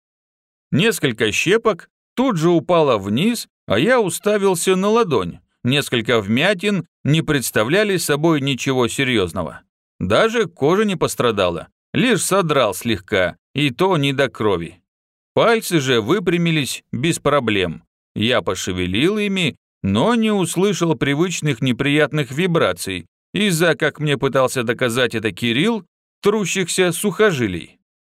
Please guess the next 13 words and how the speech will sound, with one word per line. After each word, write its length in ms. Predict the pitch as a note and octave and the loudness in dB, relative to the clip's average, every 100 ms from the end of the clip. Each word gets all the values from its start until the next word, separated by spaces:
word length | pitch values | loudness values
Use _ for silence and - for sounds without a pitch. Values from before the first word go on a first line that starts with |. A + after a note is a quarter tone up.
| _ _ _ _ _ - | _ _ _ _ _ -4
«Вы 240 | G#2+ C#3+ | 0 0
что-то 380 | - D3+ C3+ B2+ | 0 0 0 -2
принимаете?» 1080 | A2 C3+ A#2+ G#2+ G2+ A#2+ A3 A3 F3+ F2 - _ _ | -2 0 2 2 2 2 0 0 -2 -2 -6 _ _
Настороженно 840 | A2 A2+ G#2+ - G2 C#3+ E3 F#3 E3+ | 0 0 0 0 2 2 0 -2 -2
спросил 520 | - C#3+ C3+ - B2+ | -2 -2 0 0 0
майор. 500 | A2+ C3 F#2+ E2+ - _ _ - | 2 2 0 -4 -8 _ _ -6
«Нет, 560 | G#2 B2 B3+ F3 F2 - _ _ - | 0 2 2 -2 -4 -16 _ _ -2
это 280 | E3 F#3+ | 0 2
мое 300 | G#3 A3 A#3 | 2 2 2
нормальное 640 | G#3 F3+ F3 F#3+ G3 F#3 E3+ | 2 2 2 0 0 0 0
состояние», 800 | E3+ - C#3 A2+ F#2+ F2+ E2+ D2 _ _ - | -2 0 0 2 0 0 -6 -10 _ _ -4
ответил 640 | A2 G#2 A#2 A2 F#2+ G2 | -2 0 -2 -2 -2 -2
я, 360 | F#2+ B2+ G#3 | 0 0 0